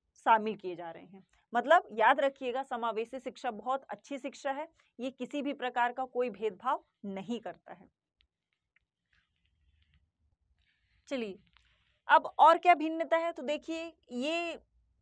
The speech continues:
क्या है, ये बच्चे जो हैं देख नहीं पा रहे, एक बच्चा देख नहीं पा रहा और एक बच्चा सुन नहीं पा रहा है,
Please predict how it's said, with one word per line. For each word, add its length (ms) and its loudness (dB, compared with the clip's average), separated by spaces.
क्या 80 2
है, 200 0
ये 100 -6
बच्चे 380 -2
जो 140 -4
हैं 240 -6
देख 300 -4
नहीं 120 -10
पा 180 0
रहे, 180 -4
एक 120 -8
बच्चा 300 -4
देख 260 -4
नहीं 100 -8
पा 160 0
रहा 100 -2
और 100 -6
एक 120 -12
बच्चा 260 -8
सुन 220 -12
नहीं 160 -12
पा 180 -14
रहा 100 -14
है, 80 -20